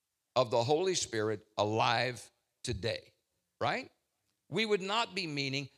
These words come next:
that church believes in the unconditional love of God. That's not what we would mean if we say charismatic. Well, interestingly enough, we're actually now inching in on what the apostles meant when they used the word charis.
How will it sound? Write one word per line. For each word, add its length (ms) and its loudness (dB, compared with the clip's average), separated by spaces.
that 340 2
church 380 -4
believes 380 -2
in 100 -4
the 100 -4
unconditional 640 -4
love 160 -6
of 100 -8
God. 200 -6
That's 180 0
not 160 4
what 160 4
we 120 2
would 140 -2
mean 400 -2
if 140 -4
we 140 -4
say 320 -4
charismatic. 580 -4
Well, 400 4
interestingly 680 -4
enough, 420 -2
we're 140 0
actually 440 -2
now 360 -4
inching 420 0
in 280 -2
on 240 -2
what 200 -2
the 260 -4
apostles 640 -2
meant 340 -4
when 240 -6
they 160 2
used 400 -4
the 60 -6
word 240 -4
charis. 500 -14